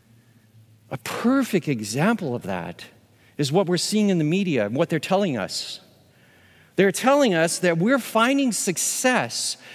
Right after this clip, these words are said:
because people are cooperating. People are sheltering at home. People are keeping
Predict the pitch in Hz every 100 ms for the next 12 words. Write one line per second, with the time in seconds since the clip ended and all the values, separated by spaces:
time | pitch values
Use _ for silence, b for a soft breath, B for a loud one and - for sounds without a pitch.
0 | B 208 - 226 180 - 262 277 285 277
1 | - 190 185 226 240 269 294 269 185 131
2 | 123 90 - - _ b b b b b
3 | b 277 247 247 190 277 285 - - 190
4 | - 165 147 143 147 139 117 - 269 233
5 | 240 214 269 285 - 240 220 196 135